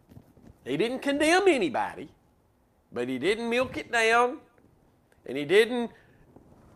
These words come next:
move away from the narrowness of it. He didn't do that.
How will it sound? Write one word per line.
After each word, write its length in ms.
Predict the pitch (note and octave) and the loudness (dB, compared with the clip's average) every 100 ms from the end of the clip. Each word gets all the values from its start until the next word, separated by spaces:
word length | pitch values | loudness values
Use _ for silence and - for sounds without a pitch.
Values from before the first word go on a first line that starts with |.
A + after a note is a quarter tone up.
| - - - | -20 -18 -2
move 360 | F3+ A3 B3 | 10 10 12
away 440 | A#3+ B3 B3 A#3 G3 | 10 12 12 12 8
from 280 | G3+ G3+ | 4 4
the 80 | G3+ | 4
narrowness 640 | G#3 B3+ D4 G3+ C#3+ C#3 - | 6 8 10 8 4 0 4
of 220 | C#3+ C#3+ | 4 4
it. 80 | F#3 | 2
He 100 | D#3+ | 2
didn't 260 | F3+ A#3 C4 | 2 2 4
do 220 | F4 F#4 | 4 4
that. 460 | C3+ B2 D3 - | 2 2 0 -4